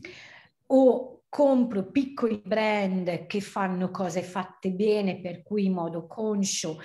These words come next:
per cui mi fanno vedere che loro non stanno inquinando, e ovviamente un'opportunità per creare, per aiutare e ricostruire il mondo. Cioè questa è stata la forma mentis, diciamo,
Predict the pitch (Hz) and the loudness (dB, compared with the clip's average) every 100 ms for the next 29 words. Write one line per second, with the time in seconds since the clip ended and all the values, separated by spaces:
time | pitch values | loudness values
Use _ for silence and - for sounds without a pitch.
0 | - - 214 214 269 220 - 226 214 208 | -10 0 0 2 2 2 0 -2 0 0
1 | 196 202 277 240 214 190 185 180 180 - | 2 4 4 2 0 0 0 -2 -6 -6
2 | - 185 180 175 170 175 170 170 147 147 | -4 -4 -4 -6 -6 -8 -6 -6 -6 -6
3 | 156 185 285 - - - - - - 311 | -4 -2 -2 -6 -14 -20 -20 -6 2 6
4 | 240 294 330 247 247 285 240 - 226 - | 6 4 2 2 2 2 2 0 -8 -4
5 | 247 277 - 175 170 233 - - _ - | 0 0 0 0 0 -2 -4 -14 _ 0
6 | 220 202 240 262 - 285 220 165 175 190 | 4 4 2 -2 -2 0 0 0 0 0
7 | 220 247 - 196 - 208 208 214 262 277 | 0 -2 -6 -8 -4 0 2 2 0 -2
8 | 202 165 180 214 185 208 240 - 233 - | -6 -4 -2 0 2 2 2 0 -4 -6
9 | - 226 185 175 180 170 147 147 156 160 | -10 -6 -4 -2 -4 -6 -6 -6 -6 -8
10 | - - - 269 339 320 339 - 302 262 | -12 -20 -4 -2 0 -2 -4 -4 -2 2
11 | 214 202 226 202 202 202 180 175 202 170 | 0 0 -2 0 0 0 -2 -4 -6 -6
12 | 185 196 170 180 | -6 -4 -4 -4